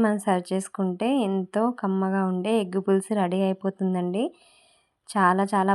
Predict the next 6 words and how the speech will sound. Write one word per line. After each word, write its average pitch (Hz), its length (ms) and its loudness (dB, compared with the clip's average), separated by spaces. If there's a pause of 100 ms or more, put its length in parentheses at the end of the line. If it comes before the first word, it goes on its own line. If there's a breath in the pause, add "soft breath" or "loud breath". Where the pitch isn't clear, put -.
బాగుంటుంది. 185 720 0 (720)
మనం 202 200 0 (100)
ఎలాంటి 190 360 0
స్పైసెస్ 190 500 -2
వేయలేదు 190 360 0
కాబట్టి 180 400 -2